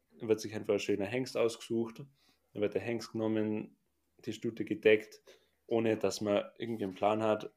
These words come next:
was passiert dann eigentlich mit dem Pferd, wo stell ich's zur Aufzucht hin?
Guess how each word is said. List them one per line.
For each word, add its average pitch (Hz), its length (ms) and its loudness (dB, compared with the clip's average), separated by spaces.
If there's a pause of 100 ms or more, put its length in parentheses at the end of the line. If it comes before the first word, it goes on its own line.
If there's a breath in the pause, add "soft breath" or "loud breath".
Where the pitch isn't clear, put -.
was 110 300 -6
passiert - 340 -2
dann 104 80 -4
eigentlich 92 200 -10
mit 95 140 -12
dem 90 100 -8
Pferd, 110 460 -4
wo 104 280 2
stell 101 200 0
ich's 98 120 -6
zur 113 140 -2
Aufzucht 131 440 0
hin? 117 360 -6